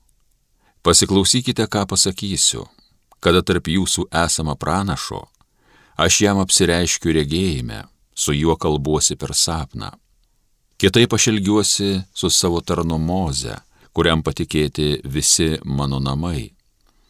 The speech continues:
Su juo aš kalbuosi iš lūpų į lūpas, tiesiogiai,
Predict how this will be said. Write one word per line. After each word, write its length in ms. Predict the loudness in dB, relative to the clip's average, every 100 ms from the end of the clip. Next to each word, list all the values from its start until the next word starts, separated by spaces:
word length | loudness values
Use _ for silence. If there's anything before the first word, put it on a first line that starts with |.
| _ _ _ _ _
Su 240 | 2 4
juo 220 | 6 4 2
aš 80 | 0
kalbuosi 720 | -2 0 2 0 2 0 -2
iš 240 | -2 -4 -2
lūpų 400 | 0 0 -2 -6 -2
į 80 | -4
lūpas, 720 | -2 -4 -4 -8 -4 -4 -6 _
tiesiogiai, 840 | 0 2 2 2 0 -2 -4 -4